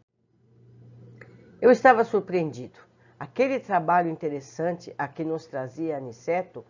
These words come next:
com tão vasto campo de serviços gerais, fazia-me intensamente feliz.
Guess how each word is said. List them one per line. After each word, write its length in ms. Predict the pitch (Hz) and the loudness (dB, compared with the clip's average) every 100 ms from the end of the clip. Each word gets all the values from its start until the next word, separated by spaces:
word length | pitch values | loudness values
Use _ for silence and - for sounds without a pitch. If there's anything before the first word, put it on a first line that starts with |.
| _ _ _ - _ | _ _ _ -20 _
com 240 | 196 190 | 0 0
tão 340 | 185 247 277 254 | 2 4 4 2
vasto 540 | 180 170 165 - 156 | 0 0 -2 -8 -16
campo 460 | - 170 160 156 147 | -8 -6 -4 -8 -12
de 100 | 151 | -12
serviços 640 | - 143 135 156 143 123 | -10 -10 -10 -12 -14 -14
gerais, 680 | 127 135 147 190 160 - _ _ _ | -12 -6 -4 -2 -4 -10 _ _ _
fazia-me 720 | _ 185 165 147 240 247 240 - - | _ 0 0 -2 0 0 -4 -8 -8
intensamente 1300 | 247 269 262 240 220 208 - 170 170 208 214 214 202 | -6 -6 -4 -2 -2 -4 -6 -6 -4 -6 -6 -10 -20
feliz. 600 | 170 226 202 185 165 _ | -4 -4 -4 -8 -12 _